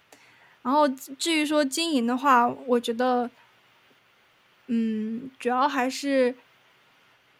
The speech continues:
最大的 motivation 还是想要去记录他们的生活。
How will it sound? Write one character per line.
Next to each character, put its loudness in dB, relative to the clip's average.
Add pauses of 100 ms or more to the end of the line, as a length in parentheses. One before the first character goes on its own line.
(380)
最 2
大 10
的 6
motivation 0
还 -8
是 -6
想 -6
要 -8
去 -6
记 -4
录 0
他 -8
们 -8
的 -10
生 -6
活。 -14